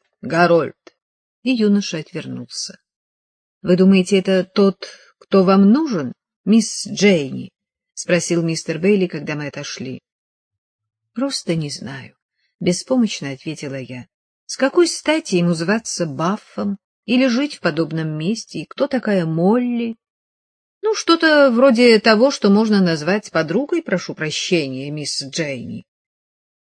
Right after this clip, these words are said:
«Парень Молли?» сказал тот малый. Ну, это хотя бы в отличие от всего остального не странно. Мистер Бейли откашлялся.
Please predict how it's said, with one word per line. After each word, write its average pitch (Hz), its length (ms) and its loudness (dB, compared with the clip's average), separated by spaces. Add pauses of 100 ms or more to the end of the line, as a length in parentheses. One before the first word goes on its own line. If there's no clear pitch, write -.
(360)
«Парень 180 520 4
Молли?» 196 800 4 (500)
сказал 202 480 6
тот 185 220 4
малый. 147 420 2 (1300)
Ну, 214 300 6
это 202 500 0 (340)
хотя 220 420 2
бы 240 120 4
в 214 40 2
отличие 202 540 4
от - 60 -2
всего 170 300 0
остального 214 680 0
не 185 260 2
странно. 127 760 -12 (720)
Мистер 175 400 0
Бейли 170 300 2
откашлялся. - 880 -10